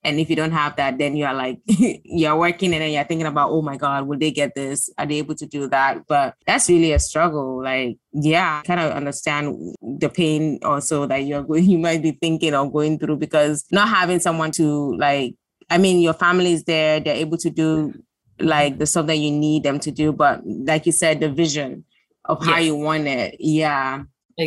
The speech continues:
Speaker 1: That's really a
Speaker 2: Exactly.
Speaker 1: struggle. Yeah.
Speaker 2: Yes, I was just gonna say, just trying to get the vision across, like, it led to me having to, like, draw sketches, trying to explain how I
Speaker 1: Wow.
Speaker 2: want, you know, things positioned. So Baker's Pantry is just exactly how I envisioned it.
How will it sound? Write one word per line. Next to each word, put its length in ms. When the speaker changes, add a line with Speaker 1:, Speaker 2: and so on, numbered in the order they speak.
Speaker 1:
That's 180
really 220
a 60
Speaker 2:
Exactly. 160
Speaker 1:
struggle. 580
Yeah. 400
Speaker 2:
Yes, 280
I 120
was 120
just 140
gonna 240
say, 360
just 260
trying 160
to 60
get 160
the 60
vision 380
across, 400
like, 240
it 100
led 260
to 80
me 140
having 280
to, 120
like, 200
draw 180
sketches, 680
trying 220
to 180
explain 460
how 220
I 80
Speaker 1:
Wow. 100
Speaker 2:
want, 100
you 140
know, 60
things 220
positioned. 680
So 300
Baker's 360
Pantry 320
is 160
just 360
exactly 600
how 220
I 80
envisioned 540
it. 180